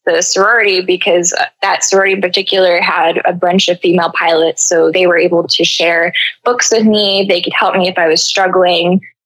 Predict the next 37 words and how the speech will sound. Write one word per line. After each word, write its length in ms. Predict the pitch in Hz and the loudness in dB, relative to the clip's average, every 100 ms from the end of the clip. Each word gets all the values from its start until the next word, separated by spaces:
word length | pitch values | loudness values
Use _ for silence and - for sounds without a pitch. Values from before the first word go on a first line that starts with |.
| _ | _
Uh, 340 | 175 170 165 170 | -4 0 0 0
the 100 | 180 | 0
Women 220 | 214 214 | 2 0
in 80 | 202 | -2
Aviation 560 | 196 190 202 - 185 | -2 0 -2 -2 -4
chapter 600 | 175 180 185 190 175 175 | -4 -4 -4 0 2 2
had 260 | 190 190 180 | 0 -2 -4
a 40 | |
bunch 340 | 180 175 170 - | -2 -2 -2 0
of, 220 | 170 170 - | 0 -2 -4
uh, 200 | 170 165 | 0 0
volunteer 540 | 165 175 151 - 185 196 | 0 -2 -2 -2 -2 0
activities. 720 | 190 - - 180 180 175 180 | -2 -2 0 2 2 2 0
So 320 | - 170 165 - - _ - | 0 0 0 -4 -18 _ -4
it 60 | 202 | 0
was 160 | 202 | 0
a 100 | - | -2
fantastic 840 | - 202 185 185 - 196 226 - 214 | -2 0 0 0 -2 -2 -2 -2 -2
opportunity 680 | 196 202 180 - 196 185 160 | -2 0 -2 0 0 2 0
to 60 | |
network 580 | 175 185 - 165 156 - - | 0 -2 0 0 -2 -6 -6
constantly. 880 | - 196 185 - 156 160 156 196 - _ - | -4 -2 -2 -2 -2 -2 0 0 -4 _ -8
Um, 320 | 165 170 160 156 | -4 0 0 0
I 140 | 190 | -2
think 240 | 180 196 185 | 0 0 2
that's 340 | 196 - - - | 0 -2 -4 -2
honestly 420 | 185 180 185 185 | -2 0 0 2
what 200 | 180 170 | 2 0
drew 280 | 170 180 190 | -2 2 2
me 440 | 185 170 165 185 _ _ - | 0 0 -2 -4 _ _ -8
to 260 | - 208 202 | -4 0 0
the 80 | 185 | 0
university 640 | 180 180 165 175 - 170 | 0 2 2 0 0 0
as 100 | 160 | 0
well, 360 | 170 170 170 151 | 0 0 0 2
is 400 | - 170 - - | 2 0 -2 -2
that 380 | 170 160 147 | 0 0 -2